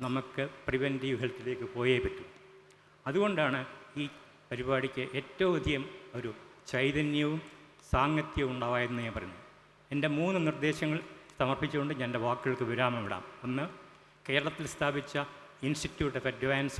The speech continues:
Virology അതിവിപുലമായ സാധ്യതയുള്ള ഒരു സ്ഥാപനമാണ്. ലോകത്തിലെ ഗ്ലോബൽ വൈറസ്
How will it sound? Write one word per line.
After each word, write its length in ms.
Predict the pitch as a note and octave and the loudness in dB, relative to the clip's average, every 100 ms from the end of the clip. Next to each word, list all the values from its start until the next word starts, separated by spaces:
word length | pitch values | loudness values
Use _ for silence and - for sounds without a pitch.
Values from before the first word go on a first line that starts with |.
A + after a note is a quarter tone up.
| A2+ | 0
Virology 500 | B2+ C3 C3 C3 C#3+ - - - - - - - _ _ _ _ _ _ _ | 2 4 2 0 -4 -8 -16 -20 -20 -20 -20 -20 _ _ _ _ _ _ _
അതിവിപുലമായ 920 | C3+ D#3+ G3+ F#3+ F3 F3 E3+ D#3+ D3+ D3 C#3 - | 0 4 4 4 6 6 6 4 4 2 0 2
സാധ്യതയുള്ള 560 | C#3 C#3 C3+ C3 B2 A#2+ | 4 4 2 0 0 -2
ഒരു 80 | A2+ | -4
സ്ഥാപനമാണ്. 540 | - A#2+ A#2+ G#2 F2 - - - - - _ _ _ _ - | -2 -2 0 -4 -6 -10 -20 -20 -20 -20 _ _ _ _ -4
ലോകത്തിലെ 420 | B2+ D3+ D3+ C#3+ C#3+ A#2 | 0 0 0 0 0 0
ഗ്ലോബൽ 360 | C#3+ E3 D#3+ C#3+ | 0 2 0 2
വൈറസ് 320 | C#3+ D3 C#3+ | 2 0 -2